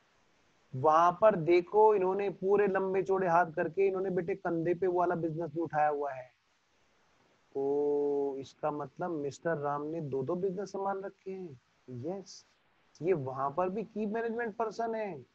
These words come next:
यस, अच्छा,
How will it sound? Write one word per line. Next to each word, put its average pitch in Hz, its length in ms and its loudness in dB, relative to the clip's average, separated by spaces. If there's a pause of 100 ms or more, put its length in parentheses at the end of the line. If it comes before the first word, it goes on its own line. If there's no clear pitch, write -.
(480)
यस, 208 580 -6 (1300)
अच्छा, 196 1080 2